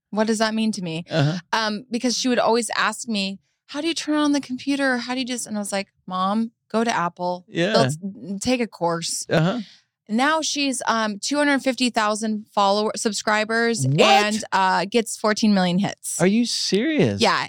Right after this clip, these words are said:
Speaker 1: and, uh,
Speaker 2: Well, give her the
Speaker 1: she,
Speaker 2: shout out here so people can
Speaker 1: she,
Speaker 2: tune in.
Speaker 1: she quit her job and she just makes money on YouTube.
Speaker 2: What's her name?
Speaker 1: Uh, Sunday.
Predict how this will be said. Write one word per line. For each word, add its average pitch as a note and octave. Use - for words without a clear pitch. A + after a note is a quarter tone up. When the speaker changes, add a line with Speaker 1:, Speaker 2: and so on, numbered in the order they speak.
Speaker 1:
and, G3
uh, G3
Speaker 2:
Well, F3+
give E3
her F3+
the E3+
Speaker 1:
she, -
Speaker 2:
shout -
out F#3
here A#2+
so B2
people C3
can C#3+
Speaker 1:
she, A2+
Speaker 2:
tune C#3+
in. D#3
Speaker 1:
she A3+
quit C#4
her C4+
job A3+
and G#3
she G#3
just G#3
makes G3+
money E3
on D3+
YouTube. -
Speaker 2:
What's C3+
her C3+
name? A#2
Speaker 1:
Uh, G#3
Sunday. E3